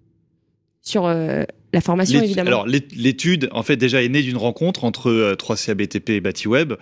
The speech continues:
Speaker 2: euh, et, euh, clairement pour se poser la question sur tous les enjeux d'accompagnement et de conseil dans des programmes de rénovation énergétique performante, la vision du côté du professionnel
Speaker 1: Mm.
Speaker 2: et la vision du côté du particulier.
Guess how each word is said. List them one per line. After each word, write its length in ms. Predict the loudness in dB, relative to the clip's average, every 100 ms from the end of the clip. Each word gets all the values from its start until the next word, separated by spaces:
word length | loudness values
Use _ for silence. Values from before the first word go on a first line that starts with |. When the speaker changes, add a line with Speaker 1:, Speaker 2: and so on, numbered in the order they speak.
| -14 -18 -16 -6
Speaker 2:
euh, 280 | -2 0 0
et, 340 | 2 2 2 0
euh, 540 | -2 0 -2 -2 -4 -8 -10 -6
clairement 420 | -2 0 0 -2
pour 160 | -4
se 120 | -4 0
poser 280 | 2 2
la 120 | 2 0
question 360 | -4 -6 -6
sur 280 | -6 -6 -8
tous 140 | -2
les 200 | 0 0
enjeux 280 | 0 -2 -2
d'accompagnement 640 | -2 -2 -4 -4 -2 -2 -2
et 40 |
de 60 | -4
conseil 560 | -8 -2 0 0 -2 -8 -16 -20 -20 -16
dans 200 | -2 0
des 100 | 2
programmes 380 | 0 0 0 0
de 80 | 0
rénovation 480 | -2 0 0 -2 -4
énergétique 440 | -4 -4 -6 -8
performante, 680 | -8 -6 -4 -2 -2 -4 -10 -16 -20 -6
la 160 | 0 0
vision 400 | 0 -2 0 -2
du 100 | -2
côté 280 | -4 -2 -2
du 100 | -4
professionnel 800 | -6 -6 -6 -4 -2 -2 -2 -6 -12 -6
Speaker 1:
Mm. 100 | -2
Speaker 2:
et 80 | 0
la 100 | 0
vision 260 | -2 -2
du 140 | -2 -2
côté 240 | -4 -2
du 140 | -4
particulier. 580 | -6 -8 -10 -8 -6 -6